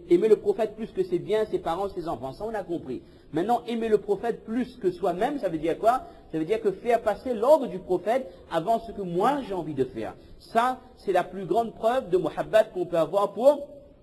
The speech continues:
le prophète sallallahu alayhi wa sallam. Et quatrième condition, ça c'était là,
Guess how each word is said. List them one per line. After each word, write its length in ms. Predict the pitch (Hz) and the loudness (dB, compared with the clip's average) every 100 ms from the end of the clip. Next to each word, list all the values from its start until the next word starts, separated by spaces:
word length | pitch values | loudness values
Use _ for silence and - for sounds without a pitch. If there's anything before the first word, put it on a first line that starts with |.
| _ - _ | _ -20 _
le 100 | - | -4
prophète 300 | 139 143 165 | -2 -2 -4
sallallahu 520 | 160 131 120 135 151 127 | -4 -4 0 2 2 2
alayhi 240 | 123 123 | 0 0
wa 80 | 110 | 0
sallam. 280 | 107 95 78 - - - - - - - | -4 -12 -12 -20 -20 -20 -20 -20 -18 -6
Et 100 | 151 | -2
quatrième 460 | 196 190 233 247 226 | 0 0 -2 -2 -2
condition, 360 | 226 196 190 | -6 -6 -8
ça 100 | 165 | -6
c'était 260 | 165 175 180 | -4 -2 0
là, 220 | 196 233 | 2 0